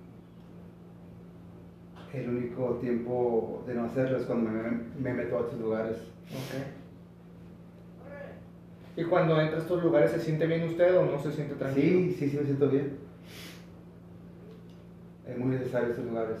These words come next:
Speaker 2: Exactamente.
Speaker 1: Hacen mucho bien. Por más que uno no, no lo quiere ver.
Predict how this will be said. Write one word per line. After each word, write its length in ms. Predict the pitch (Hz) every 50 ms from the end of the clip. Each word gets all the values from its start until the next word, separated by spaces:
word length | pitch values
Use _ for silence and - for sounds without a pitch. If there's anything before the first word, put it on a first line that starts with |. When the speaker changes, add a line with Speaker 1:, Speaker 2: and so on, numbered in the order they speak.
| - - - -
Speaker 2:
Exactamente. 540 | - - 131 135 131 131 131 131 131 131 - - - - - - - - - - - - - - - - - - - - - - - - - - - - - -
Speaker 1:
Hacen 240 | - 123 120 117
mucho 280 | 123 127 - - 135 123
bien. 360 | 117 117 117 113 110 - - - - - - - - - - - - - - - - - - - - - - - - - - -
Por 140 | 135 135
más 220 | 135 139 139 135 -
que 60 | 147
uno 300 | 147 147 151 151 151 151
no, 300 | 143 135 131 131 127 131 135
no 60 | 143
lo 140 | 143 147 -
quiere 180 | 151 143 143
ver. 320 | 135 143 156 156 156 -